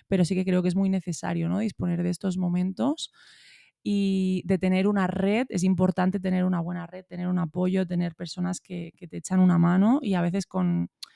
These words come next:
con cosas muy simples, ¿no? No, no hace falta que estés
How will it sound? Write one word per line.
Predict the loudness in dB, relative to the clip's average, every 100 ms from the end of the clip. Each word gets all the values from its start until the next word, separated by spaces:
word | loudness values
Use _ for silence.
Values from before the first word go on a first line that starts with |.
| _ _ _ _
con | -8 -6
cosas | -4 0
muy | 2 2
simples, | 0 0 2 4 2 2
¿no? | 2 4 4
No, | 4 4 2 2 2
no | 2 2
hace | 0 -2
falta | -4 -2 -2 -2 -4 -4
que | -4 -2
estés | -2 -4 -4 -4 -6 -8